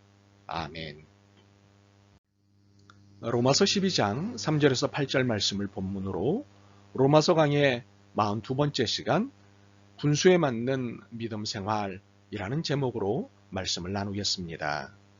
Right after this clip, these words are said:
어, 십 년도 넘은 일입니다.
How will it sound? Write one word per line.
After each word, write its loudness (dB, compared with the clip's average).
어, -4
십 4
년도 6
넘은 4
일입니다. 2